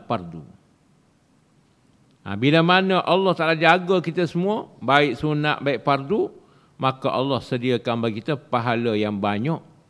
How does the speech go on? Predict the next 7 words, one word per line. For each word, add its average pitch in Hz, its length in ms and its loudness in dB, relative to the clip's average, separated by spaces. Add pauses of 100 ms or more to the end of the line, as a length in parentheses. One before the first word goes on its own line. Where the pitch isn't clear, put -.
di 113 240 -6
akhirat 95 440 -8
nanti. 78 360 -14 (1400)
Ha, 113 80 -2
tu 143 160 -2
kaedah 131 400 2
dia. 76 140 -10